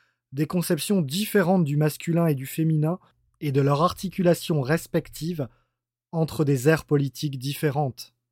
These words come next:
Ne voir chez un individu que son identité sexuelle est donc absurde. L'appartenance sexuelle mène de manière indissociable les trois autres niveaux d'appartenance, à la biologie, à la famille,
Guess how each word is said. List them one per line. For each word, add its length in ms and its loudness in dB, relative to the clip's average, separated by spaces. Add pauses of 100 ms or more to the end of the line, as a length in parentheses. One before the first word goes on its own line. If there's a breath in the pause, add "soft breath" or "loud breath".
(760)
Ne 100 2
voir 260 6
chez 220 2
un 100 4
individu 420 2
que 120 0
son 260 -2
identité 580 0
sexuelle 680 0
est 120 -4
donc 200 0
absurde. 640 -4 (680)
L'appartenance 640 4
sexuelle 500 4
mène 300 6
de 100 4
manière 420 2
indissociable 800 0
les 160 0
trois 600 -2
autres 320 -2
niveaux 340 2
d'appartenance, 800 -2 (520)
à 120 -2
la 100 2
biologie, 680 4 (340)
à 80 -8
la 120 -2
famille, 640 2